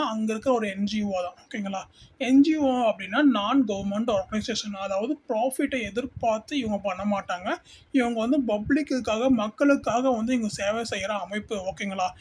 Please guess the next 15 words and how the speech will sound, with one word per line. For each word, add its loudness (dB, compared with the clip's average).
இந்த 6
அமைப்போட 2
பேர் 2
என்னன்னு 0
கேட்டீங்கன்னா, -4
நந்தி 2
சேவா -2
சனஸ்தான் -4
அப்படிங்கிற -6
அமைப்பு. -10
ஓகேங்களா? -6
இந்த 6
அமைப்பு 2
தான் 4
வந்து 0